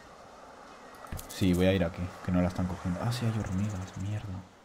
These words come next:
Em, a ver, por intentarlo. O no, no, no, no, retiraos, retiraos.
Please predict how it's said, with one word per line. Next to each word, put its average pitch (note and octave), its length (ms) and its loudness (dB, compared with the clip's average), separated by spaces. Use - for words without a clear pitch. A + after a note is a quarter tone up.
Em, F#2+ 680 4
a G2+ 100 6
ver, G2 140 8
por F#2 120 4
intentarlo. G#2+ 640 6
O F#2+ 120 2
no, F2+ 280 6
no, F#2 240 8
no, F2 220 8
no, E2+ 180 2
retiraos, E2+ 520 -2
retiraos. - 440 -6